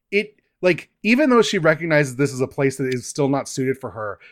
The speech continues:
she also understands the way people utilize it to escape from their lives because she's also utilizing it to escape from her life. Um,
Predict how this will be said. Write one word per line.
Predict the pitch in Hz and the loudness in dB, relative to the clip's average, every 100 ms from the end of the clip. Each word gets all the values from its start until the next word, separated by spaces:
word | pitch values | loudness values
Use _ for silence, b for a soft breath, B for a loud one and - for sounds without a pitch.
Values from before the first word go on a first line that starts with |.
| B | B
she | - 175 | -12 0
also | 196 214 214 | 2 4 2
understands | 165 147 165 151 | 0 -2 -4 -2
the | |
way | 139 131 | -2 -2
people | 147 123 | -4 -6
utilize | 104 123 131 123 127 | -2 0 2 2 0
it | 123 | -4
to | 123 | -14
escape | 110 - 117 110 | -16 -14 -14 -14
from | 120 | -14
their | 104 | -12
lives | 87 95 143 151 | -10 -6 -6 -6
because | 123 117 | -8 -8
she's | 143 131 | -4 0
also | 139 120 | -2 -4
utilizing | 104 110 107 101 101 | -12 -12 -12 -12 -16
it | 104 | -20
to | 104 | -20
escape | - 101 - | -20 -18 -18
from | 92 | -20
her | - | -20
life. | 71 - _ _ _ _ - | -20 -20 _ _ _ _ -12
Um, | 95 85 78 71 | -8 -8 -12 _